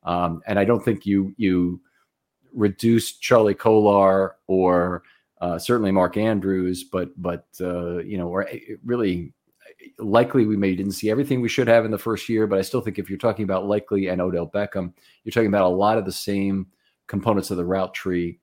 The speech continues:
that they would run. Likely has vertical explosiveness, probably a little bit more than Beckham has at this point in his career.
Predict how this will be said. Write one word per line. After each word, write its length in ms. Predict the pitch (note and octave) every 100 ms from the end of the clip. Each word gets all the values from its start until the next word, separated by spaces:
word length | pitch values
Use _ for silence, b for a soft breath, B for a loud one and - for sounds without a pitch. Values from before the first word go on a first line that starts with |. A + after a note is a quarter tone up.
| -
that 180 | F#2+ F2
they 80 | F2
would 180 | E2+ E2+
run. 340 | F2 C#2+ - -
Likely 320 | G2 F#2 F2+
has 140 | F2
vertical 380 | - G#2+ A2 A#2+
explosiveness, 640 | - A#2 A2 A2+ G2+ G#2+
probably 400 | - G#2 F2+ F2+
a 60 | E2+
little 300 | F2 G2+ G2+
bit 180 | G2 F2+
more 420 | E2+ F#2+ G2+ A2
than 160 | G#2 G2+
Beckham 320 | G#2 - G2+
has 260 | G#2+ G#2
at 120 | F#2 G2+
this 100 | -
point 200 | G#2+ G2
in 60 |
his 120 | F#2+
career. 400 | - G2+ G#2 A#2